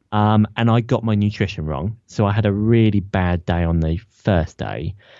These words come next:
And then I began to develop a little bit of a problem on the third day with my Achilles. So I did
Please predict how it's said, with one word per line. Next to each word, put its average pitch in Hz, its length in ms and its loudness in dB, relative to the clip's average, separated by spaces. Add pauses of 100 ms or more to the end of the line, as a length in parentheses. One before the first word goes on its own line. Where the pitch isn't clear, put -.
(220)
And 113 160 4
then 127 100 4
I 131 80 4
began 123 580 0
to 113 100 2
develop 101 540 0 (100)
a 101 120 -4
little 107 600 0
bit 92 260 0
of 95 160 -2
a - 60 2
problem 90 460 2
on 87 100 4
the 85 80 2
third 95 580 0
day 65 300 -6
with 85 200 -2
my 80 180 2
Achilles. 131 540 0
So 98 200 2
I 95 80 4
did 92 340 2